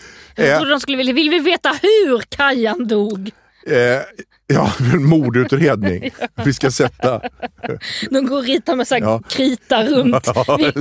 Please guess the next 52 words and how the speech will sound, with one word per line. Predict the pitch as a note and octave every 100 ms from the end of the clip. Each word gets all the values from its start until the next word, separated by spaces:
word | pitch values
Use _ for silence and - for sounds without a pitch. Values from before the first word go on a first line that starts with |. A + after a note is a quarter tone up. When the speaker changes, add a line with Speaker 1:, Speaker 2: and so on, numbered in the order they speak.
| D4+
Speaker 1:
det | F4+
är | -
svårt | F#4 G4 D#4
här | D4+
vid | D4
vingarna. | D#4+ D4 C4+ C#4+ G#3+ G#3
Ska | - G4+ G#4 C#4
vi |
se. | C4 A#3+
Ö. | - E4 D4+ A#3 A3+ - -
Speaker 2:
Eh, | C3 C#3 D3+
Magnus | D#3+ F3 E3
Karlsson | F#3+ F#3 - F3
vid | D3+ D3 -
kommunens, | D3 C3+ B2+ B2 A#2+ -
som | C#3
är | B2+
kommunens | C#3 B2 A#2+ A2+
miljöstrateg, | B2+ C3+ C#3 A2+ C#3 B2 E3 C#3 A#2 C#3
beklagar, | C3+ - E3 F#3 F#3+ E3 C3+ B2 G#2+ D3+ C#3
eh, | C3 D#3 F3+ - - C#3+
parets | C3 A#2 A2
o-, | C#3 A#2+ D#3 - -
obehagliga | C3+ B2+ A#2+ A#2 A#2 C3+
upplevelse | - C3 C#3+ C#3
och | C#3+
säger | B2+ A#2
så | A2
här, | B2 A2 - _ _
"Det | C#3
här | F3+
är | E3
då | C3
från | - B2+
kommunens | B2+ A#2+ A2 A2 -
svar | B2 G#2
då | G2
från" | G#2 F#2+ - - - - _ _ B2
Eh, | A#2
då | A#2 B2
skrev | C3
han | A#2+
så | A#2
här, |
"Det | B2+
är | A3 C4+
inte | A3 D3+ C#4+
aktuellt | B3+ - D3 B2 C3
att | A#2+
kompensera | D3+ C#3 C#3+ C3+ - E3+ D3
din | C3+ A#2+
hustru | C#3+ - - C#3+